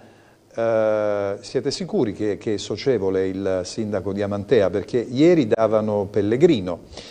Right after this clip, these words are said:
Vabbè, lo verifichiamo. Vigliaturo a Carpanzano, Adduci a Castroregio, Conte a Cellara, e ancora Vigliaturo a Carpanzano. Vabbè, su-, ovviamente insomma c'è un,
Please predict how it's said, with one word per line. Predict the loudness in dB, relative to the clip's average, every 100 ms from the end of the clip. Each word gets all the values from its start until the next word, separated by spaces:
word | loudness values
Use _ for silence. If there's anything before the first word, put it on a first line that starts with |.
| -18 -20 -10
Vabbè, | 2 2 4
lo | 4 6
verifichiamo. | 6 4 -2 0 0 0 -6 -8
Vigliaturo | -4 0 4 4 4 4
a | 4
Carpanzano, | 2 0 -2 -4 0 2 2 0 0 -2 -2
Adduci | -4 -6 -4 -2 0 0 -2
a | -2
Castroregio, | 0 -4 -4 0 4 6 6 4 2 0 0
Conte | 4 4 4 2 0 2
a | 2
Cellara, | 2 0 2 2 2 2 0 0 -4 -14 -20 -20 -20 _
e | -2 0 2 2 0
ancora | -2 -2 4 4
Vigliaturo | 4 2 2 2 4
a | 2
Carpanzano. | 2 -2 -2 -2 -2 -2 0 0 2
Vabbè, | 2 2 2 -2
su-, | -10 -4
ovviamente | -2 0 0 0 0 0 0 -2
insomma | -6 -4 -4
c'è | -4 -4
un, | -4 -4 -6